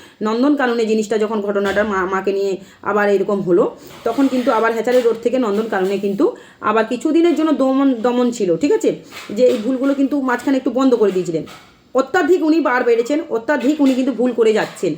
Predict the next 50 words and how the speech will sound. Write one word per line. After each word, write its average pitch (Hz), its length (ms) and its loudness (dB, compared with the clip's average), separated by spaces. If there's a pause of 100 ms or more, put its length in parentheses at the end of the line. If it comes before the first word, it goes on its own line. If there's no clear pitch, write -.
(320)
ঠিক 330 100 2
আছে? 349 180 2
ভগবানটাকে 294 800 0
যে 339 260 0 (260)
বলছেন 254 280 2
ভক্তি 233 340 0
দি, 294 160 0
ভক্তি 240 380 0
দি, 311 100 4
ভক্তিটা 247 480 0
কোথায় 277 280 -2
আপনা-, 269 200 -2
আ-, - 340 -6
আমাকে 240 220 -2
দেখান 226 260 -2
তো 254 80 -2
আপনারা। 254 320 -2 (380)
প্রত্যেকটা 302 440 0
ভিডিও 240 300 0
আমি 285 180 4
বের 247 180 2
করব, 220 360 0 (300)
আমি 277 200 2
কটা 240 240 0
ভিডিও 226 240 -2
ওনাকে 254 220 0
নিয়ে 262 140 4
বের 226 160 0
করব। 214 160 0
আমি 233 140 2
কি 277 120 0
বললাম? 285 240 2
আমি 254 160 0
হার 208 280 -2
মানার 247 220 -2
মেয়ে 214 180 0
নই, 175 160 0
ঠিক 294 140 0
আছে? 277 260 -2 (200)
আমি 294 220 2
আমার 254 260 0
জায়গা 269 220 0
থেকে 269 220 -2
ঠিক - 180 -4
থাকবো, 240 280 0
ভগবানের 214 400 -2
কাছে 247 160 -2
আমি 240 120 0
ঠিক 226 220 -8
থাকবো। 170 280 -6